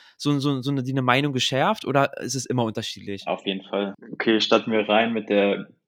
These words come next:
Speaker 2: so die größte Reise, die ich damals gemacht hab, die wahrscheinlich auch viele nach dem Abi gemacht haben, war halt nach Australien. Work and Travel Australien so. Für die Deutschen, weil viele Deutschen Standardding. War da knapp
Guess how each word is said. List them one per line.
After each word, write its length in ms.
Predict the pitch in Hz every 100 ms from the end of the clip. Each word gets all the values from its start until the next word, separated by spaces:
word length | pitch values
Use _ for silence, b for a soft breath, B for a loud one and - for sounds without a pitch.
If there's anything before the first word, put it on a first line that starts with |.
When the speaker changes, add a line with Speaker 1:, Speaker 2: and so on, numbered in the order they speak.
| -
Speaker 2:
so 120 | 107
die 200 | 101 95 -
größte 460 | 104 107 123 113 98
Reise, 320 | 104 107 104
die 60 |
ich 60 | 104
damals 260 | 107 104 104
gemacht 260 | 104 104
hab, 140 | 104 95
die 80 |
wahrscheinlich 460 | 95 90 95 95 -
auch 260 | 90 - - _ _ _ -
viele 720 | - - 95 - - 104 104
nach 160 | 98 -
dem 80 |
Abi 180 | 98 104
gemacht 320 | 98 104 104
haben, 180 | 101 98
war 120 | 92
halt 220 | 92 92 92
nach 120 | 90
Australien. 720 | 87 - 98 202 107 214 B B B _
Work 200 | 101 95
and 100 | 101
Travel 300 | - 101 101
Australien 500 | 98 - 98 104 104
so. 340 | 104 104 107 107 B B B -
Für 120 | - 107
die 140 | 98
Deutschen, 560 | 104 104 104 110 104 -
weil 120 | 98
viele 260 | - 113
Deutschen 360 | 107 107 104 107
Standardding. 680 | - 110 117 107 113 113 113
War 160 | 92 95
da 420 | 101 110 110 104 - _ -
knapp 380 | - 104 104